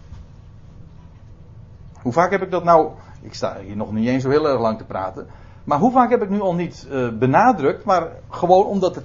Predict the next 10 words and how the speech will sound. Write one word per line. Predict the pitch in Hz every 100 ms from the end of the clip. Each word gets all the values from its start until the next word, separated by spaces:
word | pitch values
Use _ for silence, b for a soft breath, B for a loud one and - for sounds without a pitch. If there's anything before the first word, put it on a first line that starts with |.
| -
tekst | 269 - 214
dat | 165 -
voortdurend | 165 208 170 262 254 190 175
gewoon | 190 175 156 131 - -
zo | - 135 113
heel | 151 185 131 -
pontificaal | 208 180 160 131 143 156 110
neerlegt, | 147 240 120 104 - - - b b b b b - - - - - - - - - - -
dat | 226
het | 220